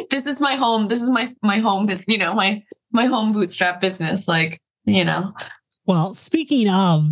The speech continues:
Speaker 2: just the,
Speaker 1: Yeah.
Speaker 2: the future. Oh, sorry. Did I cut you off?
Speaker 1: Nope. Nope. I just got emotional.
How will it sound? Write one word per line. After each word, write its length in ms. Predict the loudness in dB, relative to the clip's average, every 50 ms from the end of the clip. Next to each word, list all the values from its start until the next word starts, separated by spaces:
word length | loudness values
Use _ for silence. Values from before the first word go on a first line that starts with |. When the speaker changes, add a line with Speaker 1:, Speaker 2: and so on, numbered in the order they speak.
| 2 2
Speaker 2:
just 260 | 2 2 0 0 0
the, 60 | 0
Speaker 1:
Yeah. 200 | 2 2 0 -2 0
Speaker 2:
the 140 | 0 0 0
future. 580 | 2 2 2 2 2 2 0 0 0 0 0 2
Oh, 100 | 2 0
sorry. 340 | 2 2 0 -2 0 0 0
Did 140 | 0 2 2
I 60 | 2
cut 200 | 0 0 0 0
you 80 | 0 0
off? 260 | 0 0 -2 -6 -10 -14 _ _ _ _ 0
Speaker 1:
Nope. 360 | 2 2 2 2 0 -2 -4 -10 -12 -12 -6 _
Nope. 300 | 0 2 2 2 2 2
I 80 | 0 0
just 340 | 0 0 -2 -4 -6 -10 _ _ _ -2
got 140 | 0 2 4
emotional. 520 | 4 2 2 0 0 0 0 0 0 -2